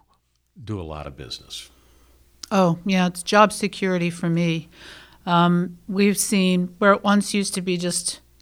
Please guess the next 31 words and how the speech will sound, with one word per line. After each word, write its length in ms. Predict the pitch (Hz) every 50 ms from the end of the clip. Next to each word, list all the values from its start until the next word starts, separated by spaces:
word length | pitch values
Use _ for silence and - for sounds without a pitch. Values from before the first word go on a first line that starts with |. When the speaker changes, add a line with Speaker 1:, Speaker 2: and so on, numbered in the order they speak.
| _ _ -
Speaker 2:
an 120 | 202 170
occasional 680 | 175 170 170 - 190 190 190 190 - 196 190 180 180 180
or 220 | 170 170 165 156
even 280 | 165 185 180 180 170 165
a 60 | 160
case 340 | 165 - 185 190 185 - -
report. 480 | 190 175 170 - - 170 156 151 - 175
Now 180 | 175 175 170
we 120 | 170 180 175
see 200 | 180 - 185 175
people 340 | 175 180 180 170 175 180
who 60 | 175 165
have 200 | 160 165 165 -
hyperemesis 960 | - 165 160 - 165 165 165 170 170 170 170 170 - 165 160 160 - - - _ -
all 160 | - 180 170
the 80 | 170 165
time. 440 | - - 180 175 170 170 170 170 170 - - - - - - - _ _ _ _ _ -
Um, 260 | 180 170 165 165 175
it's 240 | 175 170 175 - -
affectionately 680 | 165 165 - 185 170 165 - - 190 175 170 165 170 170
known 340 | 170 175 180 170 170 165
as 100 | 165 160
scromiting 760 | - - - - - 190 180 180 175 175 175 180 180 196 202
because 320 | 196 196 185 - 175 170 170
it's 200 | 165 160 - 165
a 40 |
combination 680 | 160 - 180 170 165 165 165 160 160 165 170 - 180 170
of 120 | 170 170
scream 400 | 165 - - - 196 175 175 175
and 140 | 170 170 160
vomiting. 520 | - 170 160 160 165 165 165 170 170 170